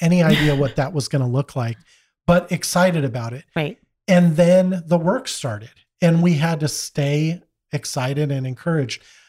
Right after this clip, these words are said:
Speaker 1: I, I think that's actually where conviction comes in, is
Speaker 2: Sure.
Speaker 1: that it, it, it's not always easy, as we tell people all the time.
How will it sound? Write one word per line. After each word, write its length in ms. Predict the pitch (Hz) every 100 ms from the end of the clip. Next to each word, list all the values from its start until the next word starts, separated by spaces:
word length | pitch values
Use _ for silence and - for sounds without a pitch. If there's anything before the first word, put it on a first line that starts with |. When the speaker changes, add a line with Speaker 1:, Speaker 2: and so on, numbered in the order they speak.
| _ _
Speaker 1:
I, 160 | 196 208
I 100 | 170
think 220 | 156 185 175
that's 240 | 165 -
actually 400 | 151 143 - 151
where 200 | 135 131
conviction 580 | - 131 127 139 - 127
comes 320 | 127 123 113
in, 100 | 131
is 140 | 131
Speaker 2:
Sure. 300 | - 151 151 - _ _ _
Speaker 1:
that 120 | 180
it, 120 | 185 - 180
it, 100 | 180
it's 180 | 160 -
not 240 | 156 151
always 340 | 165 170 165 131
easy, 300 | 135 139 156
as 180 | 143 147
we 100 | 135
tell 220 | - 139
people 360 | - 143 147 135
all 100 | 127
the 100 | 135
time. 360 | - 123 135